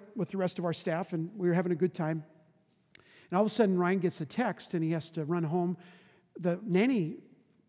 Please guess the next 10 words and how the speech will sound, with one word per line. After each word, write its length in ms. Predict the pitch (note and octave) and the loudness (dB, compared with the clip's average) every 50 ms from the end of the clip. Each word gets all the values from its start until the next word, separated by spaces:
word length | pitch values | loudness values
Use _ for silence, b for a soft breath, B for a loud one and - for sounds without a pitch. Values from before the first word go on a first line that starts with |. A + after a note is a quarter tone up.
| _ | _
calls 340 | - E3 D#3+ D3 E3+ E3+ - | -6 -2 -2 -2 -2 -2 -4
or 200 | E3 D#3 D3+ - - - | -6 -6 -6 -8 -10 -4
texts 320 | - F3+ D#3+ - - - F#3+ | -2 -2 -2 -2 -4 -8 -10
and 80 | D#3 | -8
says, 300 | - - E3 D3+ C3 - - _ _ - D3 | -6 -6 -6 -8 -8 -12 -18 _ _ -10 -8
uh, 200 | D3+ D3+ D3+ D#3 | -6 -6 -6 -6
"Something's 420 | - - G3+ - - E3 C#3 - | -6 -4 -4 -4 -4 -6 -6 -6
wrong 140 | E3+ E3 D#3 | -6 -6 -6
with 120 | C#3+ C3 | -8 -8
Sabina. 400 | - - C3+ C#3 C#3+ C#3+ D3 - | -10 -10 -10 -10 -10 -10 -12 -16